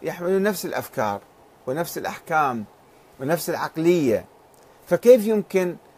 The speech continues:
الانتقال إلى، آه، عصر جديد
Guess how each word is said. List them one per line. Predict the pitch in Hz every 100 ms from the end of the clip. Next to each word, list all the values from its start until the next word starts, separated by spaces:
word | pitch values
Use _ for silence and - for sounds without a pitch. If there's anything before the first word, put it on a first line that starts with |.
| - -
الانتقال | 156 156 - 170 165 165 135
إلى، | 147 143 143 - - - -
آه، | 120 113 110 110 101 - - - - - - - -
عصر | 170 180
جديد | 147 131 120 135 139